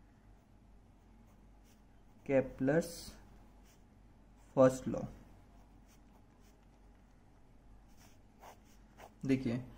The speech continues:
हम लोग अभी तक एज्यूम करते थे जो हमारा अर्थ है, जैसे अर्थ है वो सन के बिल्कुल, जैसे ये सन हो गया तो अर्थ बिल्कुल सर्कुलर पाथ में मोशन करता है। ठीक है, ये सन हो गया, यहाँ पे अर्थ है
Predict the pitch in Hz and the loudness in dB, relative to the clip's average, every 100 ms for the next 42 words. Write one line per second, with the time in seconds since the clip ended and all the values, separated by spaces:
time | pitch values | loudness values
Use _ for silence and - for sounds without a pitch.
0 | - - 117 143 170 120 127 147 156 139 | -20 -2 2 6 6 8 4 6 4 4
1 | 127 139 143 123 123 113 139 131 127 131 | 4 4 6 4 4 2 4 4 4 4
2 | 131 - 127 139 - 110 107 - - - | 4 4 4 4 2 0 -2 -6 -20 -20
3 | - - - - 123 - 127 139 - 151 | -20 -20 -16 -10 -4 2 4 4 2 0
4 | 202 - - - - - - - 135 143 | -2 -6 -20 -20 -20 -20 -20 -4 0 0
5 | - 151 156 175 202 151 - 208 214 - | 2 2 2 2 2 4 6 6 6 0
6 | - - - - 143 139 147 143 143 147 | -16 -20 -20 -8 -4 0 0 2 0 2
7 | 139 135 147 - - 143 151 143 143 175 | 4 2 0 -2 2 2 4 2 4 0
8 | - 135 135 151 160 131 117 147 175 208 | 2 2 4 4 6 6 4 4 0 0
9 | - - - - - - 139 131 135 110 | -6 -20 -20 -20 -18 -2 2 2 2 2
10 | 98 104 110 - - - - - - - | 0 0 -2 -4 -12 -18 -20 -20 -20 -20
11 | - - - - 156 131 135 139 143 139 | -20 -20 -12 -4 2 4 4 2 2 4
12 | 143 139 127 127 120 - 139 | 4 4 4 4 2 0 -2